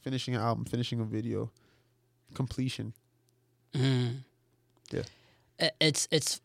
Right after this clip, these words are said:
Speaker 2: uh, it's funny because, uh, you know, when I started the Come Up Show, um, it was the first time I did,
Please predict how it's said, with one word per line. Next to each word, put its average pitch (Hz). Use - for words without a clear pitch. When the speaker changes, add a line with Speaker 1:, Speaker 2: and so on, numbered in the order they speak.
Speaker 2:
uh, 143
it's 151
funny 196
because, 160
uh, 135
you 135
know, 139
when 131
I 135
started 151
the 156
Come 147
Up 151
Show, 147
um, 120
it 139
was 135
the 139
first -
time 143
I 127
did, 139